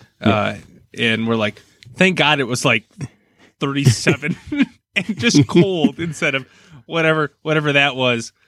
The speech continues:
Speaker 2: uh, there in
Speaker 1: Yeah.
Speaker 2: Minnesota." We definitely picked the right, not that we would have gone to Minnesota, but you know what I mean? Like, it, the weather was
Speaker 1: Yeah.
Speaker 2: definitely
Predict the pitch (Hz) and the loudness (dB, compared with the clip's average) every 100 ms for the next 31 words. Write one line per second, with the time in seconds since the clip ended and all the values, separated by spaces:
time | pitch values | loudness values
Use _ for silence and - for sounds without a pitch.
0 | _ 123 117 113 120 117 104 95 90 120 | _ -8 -6 -4 -4 2 2 2 -6 -8
1 | 110 104 117 117 113 127 120 123 - 123 | -8 -8 -6 -6 -4 -4 -4 -6 -4 -6
2 | - - 117 113 117 117 113 113 113 113 | -6 -8 -6 -6 -6 -6 -6 -4 -6 -6
3 | 110 117 107 - 117 110 127 180 143 107 | -8 -8 -8 -8 -8 -6 -4 0 0 0
4 | 107 113 110 120 123 127 131 135 135 123 | -4 -6 -4 -4 -4 -2 -2 0 0 2
5 | 123 110 | 2 2